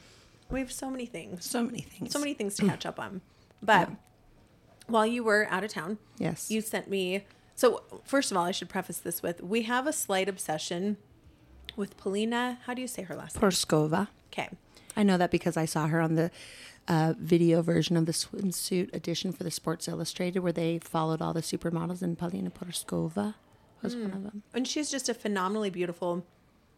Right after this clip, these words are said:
Speaker 1: supermodel from the
Speaker 2: Supermodel,
Speaker 1: eighties.
Speaker 2: one of the very first supermodels,
Speaker 1: Mm-hmm.
Speaker 2: yeah.
Speaker 1: And there was, like, some weird notable thing where she was, like,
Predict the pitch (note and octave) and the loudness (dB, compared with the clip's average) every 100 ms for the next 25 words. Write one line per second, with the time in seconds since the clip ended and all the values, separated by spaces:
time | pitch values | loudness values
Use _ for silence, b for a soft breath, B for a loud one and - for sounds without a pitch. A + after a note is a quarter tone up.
0 | - C4 A#3 D#3+ D#3+ G3+ - F#3 G#3 C4 | -8 -6 -4 -2 -2 -2 -2 0 2 6
1 | A#3+ E3 E3 F3 F3 E3+ D#3+ E3 F3 F#3 | 6 8 8 8 8 8 8 8 6 4
2 | - - F3 E3 - D#3+ E3+ E3+ D3+ D#3 | -2 0 0 2 0 0 2 2 2 2
3 | G3+ F3 F#3+ F3 A3 - b b b b | 0 -2 -2 0 -2 -6 b b b b
4 | b _ - - B3 B3+ C4+ C#4 A#3 - | b _ -16 -2 4 4 4 4 2 2
5 | D4 E4+ C4 F3+ F#3+ A#3 G#3+ G#3 G3+ F#3+ | 2 2 2 -2 -2 0 2 0 0 -2
6 | G#3 G3 F#3 F3 F3+ - F#3+ F3 F3 D#3+ | -2 -2 -2 -2 -4 -4 -6 -4 -4 -4
7 | - | -8